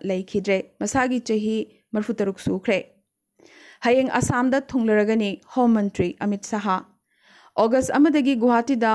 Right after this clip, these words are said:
ꯑꯣꯂꯥ ꯑꯃꯁꯨꯡ ꯎꯕꯦꯔ ꯁꯔꯚꯤꯁ ꯊꯤꯡꯂꯒꯅꯤ꯫ ꯃꯊꯛ ꯑꯁꯥꯝꯒꯤ ꯁꯤꯕꯁꯥꯒꯔꯒꯤ ꯅꯥꯖꯤꯔꯥ ꯁꯕ ꯗꯤꯚꯤꯖꯟꯒꯤ ꯃꯅꯨꯡ ꯆꯟꯅ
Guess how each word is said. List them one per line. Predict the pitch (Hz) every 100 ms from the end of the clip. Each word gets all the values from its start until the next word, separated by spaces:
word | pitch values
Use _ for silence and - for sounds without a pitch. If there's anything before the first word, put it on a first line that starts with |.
| -
ꯑꯣꯂꯥ | 208 214 208
ꯑꯃꯁꯨꯡ | 240 247 226 214
ꯎꯕꯦꯔ | - 208 202 208
ꯁꯔꯚꯤꯁ | 220 185 202 - -
ꯊꯤꯡꯂꯒꯅꯤ꯫ | 202 196 190 208 196 - _ _ _ -
ꯃꯊꯛ | 220 247
ꯑꯁꯥꯝꯒꯤ | 214 220 254 277 277
ꯁꯤꯕꯁꯥꯒꯔꯒꯤ | 269 233 233 233 220 220 220
ꯅꯥꯖꯤꯔꯥ | 214 208 202 226 247
ꯁꯕ | 254 214
ꯗꯤꯚꯤꯖꯟꯒꯤ | 190 208 208 254 262
ꯃꯅꯨꯡ | 240 247 240
ꯆꯟꯅ | 220 196